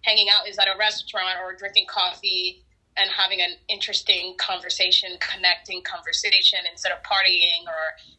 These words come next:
doing all that stuff. So as I gotten older, I would say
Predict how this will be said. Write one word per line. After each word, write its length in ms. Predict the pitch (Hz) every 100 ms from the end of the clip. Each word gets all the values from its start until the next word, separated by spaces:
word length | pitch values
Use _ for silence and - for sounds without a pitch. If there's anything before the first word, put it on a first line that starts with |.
| -
doing 220 | 190 180 175
all 100 | 170
that 220 | 160 -
stuff. 380 | - 196 160 -
So 220 | - - 214 196 - - - - _ _ - _ -
as 120 | 233
I 120 | 220 214
gotten 300 | 214 226 214
older, 420 | 262 320 330 214 214 -
I 80 | 214
would 120 | 202 -
say 480 | 233 208 214 196